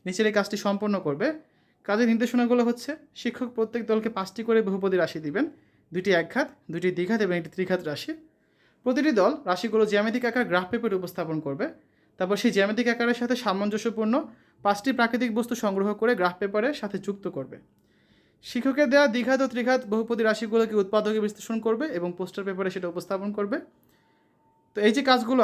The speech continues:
আছে, তোমাদের যেহেতু পরীক্ষাটা হবে পাঁচ ঘন্টার, দুই ঘন্টার লিখিত পরীক্ষা এবং তিন ঘন্টার হচ্ছে প্র্যাকটিক্যাল কাজ থাকবে কিছু, সেখানে কিন্তু এই ধরনের কাজ তারা পরীক্ষা দিতেই পারেন তোমাদের শিক্ষকরা। তো এই ধরনের কাজগুলো বেশি বেশি করে করবে।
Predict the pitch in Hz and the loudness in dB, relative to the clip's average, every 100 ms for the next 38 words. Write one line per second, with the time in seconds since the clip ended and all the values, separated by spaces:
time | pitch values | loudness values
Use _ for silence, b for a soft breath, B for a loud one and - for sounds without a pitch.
0 | 226 - 277 269 220 226 240 214 240 247 | 4 2 -2 -2 -4 0 2 2 0 -2
1 | 240 220 220 220 233 226 226 226 196 156 | -2 -2 0 0 0 0 -2 0 0 2
2 | 240 247 185 208 226 226 196 208 226 240 | 0 -2 -4 0 0 2 2 0 0 -2
3 | 233 226 233 208 196 208 208 208 202 202 | -2 -4 -2 -4 -2 -4 -2 -2 -2 -2
4 | 202 208 185 180 214 202 180 160 170 165 | -4 -2 -2 -2 -2 -2 0 -2 -4 -4
5 | 160 156 311 B B B - 247 254 247 | -6 -6 -8 B B B -4 2 4 4
6 | 240 226 214 220 214 202 202 196 175 170 | 2 2 2 2 2 -2 0 -2 0 -4
7 | 185 185 202 190 139 135 147 151 151 156 | -6 -6 -6 -6 -6 -4 -4 -4 -6 -10
8 | 151 135 - b b b - 208 233 226 | -14 -14 -18 b b b 0 2 4 2
9 | 214 185 196 247 220 208 208 196 180 170 | 2 0 0 0 0 0 -4 -2 -2 -2
10 | 147 | -4